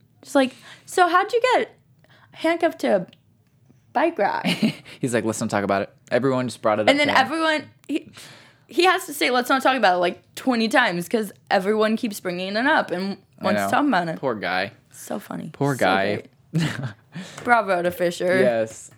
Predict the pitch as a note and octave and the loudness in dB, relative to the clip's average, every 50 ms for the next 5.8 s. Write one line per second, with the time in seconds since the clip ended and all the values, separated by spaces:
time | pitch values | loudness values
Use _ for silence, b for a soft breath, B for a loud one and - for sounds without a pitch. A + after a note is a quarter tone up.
0 | _ - C3 C3 C3+ C#3 C#3+ D#3 D#3 D#3 D3 - - - B2 B2+ C3+ C3 - - | _ -4 -2 -2 0 0 -2 -2 -2 -4 -6 -8 -10 -6 -4 -4 -4 -4 -4 -2
1 | C#3 C3 - F#3 F#3 F#3 - - - E3+ - - - F3 F3 E3+ A#2+ A#2+ A#2+ A#2 | -2 -2 0 0 0 0 0 0 -2 0 0 0 0 0 0 0 0 0 0 0
2 | A2 - A2+ A2+ - A2 G#2 - G#2 G2+ G#2 - - - A#2 A#2 - - A#2+ A#2 | -2 -4 -6 -8 -8 -10 -10 -10 -10 -10 -10 -10 -10 -8 -8 -8 -8 -8 -8 -6
3 | A2+ G2 F#2+ G2+ - - - - A2 A2 A2 G#2+ G#2 G2+ - - G2+ G2 G2+ G2+ | -6 -6 -6 -8 -10 -8 -6 -4 -4 -2 -4 -4 -8 -10 -6 -4 -4 -2 -2 -4
4 | F#2 G2+ - - - - - C3 C3 A#2+ - - - A#2 A2+ G#2+ G#2 G#2+ G#2+ A2 | -6 -8 -10 -10 -12 -10 -8 -8 -8 -8 -8 -8 -4 -4 -2 -2 -2 0 0 0
5 | A2+ A#2+ C#3 D3 C3 - - - - A2 G#2+ G2+ G2 F#2+ F#2+ G#2+ | 0 -2 -4 -6 -8 -10 -6 -4 -2 -2 0 -2 -4 -6 -8 -10